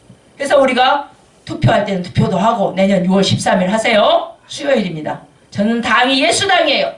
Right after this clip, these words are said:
그러나 하라고 합니다. 왜? 옛날에는 하고 싶지 않았지만 지금 생각하니 차선의, 차후의 선택이라도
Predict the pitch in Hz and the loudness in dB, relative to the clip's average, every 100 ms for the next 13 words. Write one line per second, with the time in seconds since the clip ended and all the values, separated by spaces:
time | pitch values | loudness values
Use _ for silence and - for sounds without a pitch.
0 | - _ _ - 254 220 196 - 427 370 | -14 _ _ -2 0 0 -2 0 2 2
1 | 294 240 202 202 269 202 - - - - | 2 0 0 2 2 0 -2 -16 -12 -2
2 | 240 349 349 302 285 - - - - 214 | 0 2 4 4 2 0 -2 -4 -2 -2
3 | 202 214 208 196 254 196 - 226 269 302 | 0 0 -2 -2 0 0 -6 -8 -6 -4
4 | 285 247 196 190 226 196 - - - - | -2 0 0 0 -2 -6 -10 -16 -6 -2
5 | 370 440 480 494 - 427 427 - - - | 0 2 2 0 -2 0 0 0 -2 -2
6 | 370 392 370 392 381 339 302 349 226 196 | 2 2 2 0 -2 0 -2 -2 -2 0
7 | 185 226 - | 2 0 -2